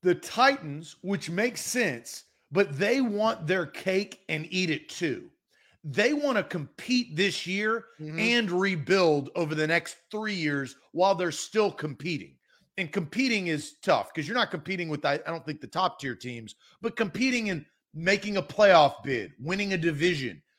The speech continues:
Speaker 1: But it's so hard. That's why the saying is you can't have your cake and eat it too. That's what the Titans are trying to do because Mike Vrabel and I believe Ran Carthon wanna win so bad, but they also wanna build for the future.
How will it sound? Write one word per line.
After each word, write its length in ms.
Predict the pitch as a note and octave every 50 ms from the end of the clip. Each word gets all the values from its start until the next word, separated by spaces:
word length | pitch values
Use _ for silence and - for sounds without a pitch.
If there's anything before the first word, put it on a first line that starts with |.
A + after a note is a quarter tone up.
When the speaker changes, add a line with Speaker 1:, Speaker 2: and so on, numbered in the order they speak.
| _ _ _ _ _
Speaker 1:
But 220 | F#3+ G2+ G2+ G3+ - _ _ _ _ _ _ _ _ _ _ _ _ _ -
it's 180 | G#3 D#3 -
so 400 | - - - A#3 B3+ B3+ B3+ G#3+
hard. 400 | F3 G#3 B3 A#3 F3+ C#3 A#2+ A2+
That's 240 | C3+ D#3+ E3+ E3 -
why 160 | F#3 F#3 F#3
the 100 | F#3 F3
saying 420 | D#3 - - G3+ G3 G3 F#3+ F#3 F#3
is 180 | F3+ D#3+ C3
you 80 | D#3+ D#3
can't 320 | - - G3+ G3+ G3 F3+
have 200 | F3 F#3 F#3+ E3
your 120 | E3 D#3 D3
cake 320 | - F3+ F#3+ F#3+ F3+ F#3
and 120 | F3 D#3+
eat 140 | E3+ F#3 E3+
it 160 | D3+ C#3+ -
too. 400 | - - A3+ G#3+ E3+ C#3+ B2 A#2 - _ _ _ _ _
That's 260 | - G3+ A#3+ A#3 -
what 120 | C4+ B3+ -
the 100 | A#3+ -
Titans 360 | - F#3+ G3+ A3+ A3 G3+ F3+
are 80 | G#3
trying 400 | G3+ - - G#3 G#3 G#3 G#3 G3+
to 80 | F#3 F3+
do 260 | D#3 E3 A#3 A#3 G#3+
because 360 | F3 E3 D#3+ - F3+ E3+ C#3
Mike 280 | D3+ D3+ E3+ F#3+ G3+ D#3+ C3
Vrabel 520 | A#2+ F3 F#3+ G3+ G#3 E3 E3+ D#3+ D#3 D#3 - - _ _ _ _ _
and 120 | - E3 E3+
I 120 | F#3+ G#3
believe 320 | F3+ G3 F#3+ F#3+ F#3 D#3 C#3+
Ran 260 | D#3 F3 F3 E3+ D3+
Carthon 540 | D3 F#3+ G#3 G#3+ G#3 - E3 D#3+ E3 D#3 D3
wanna 240 | D3 E3+ F3 F3
win 340 | E3 D#3 D#3+ F3+ F#3+ F#3 F3+
so 320 | D#3+ - - F#3 F#3 E3+ D#3+
bad, 560 | C3 D#3 E3+ F#3+ G3 F#3 D#3+ D#3 D3+ C#3+ C3 - _ _ _ _ _
but 120 | F3+ F3
they 120 | F#3 F#3+ F#3 - -
also 400 | F3 F#3 G#3 F#3+ - G3+ G3 F3
wanna 240 | E3 E3+ F3 F3
build 340 | D#3 B2 C#3+ D#3+ E3+ D#3 -
for 120 | - F3 E3+
the 80 | D3+
future. 460 | D3+ - G#3 A#3+ F#3+ - - F#2+ -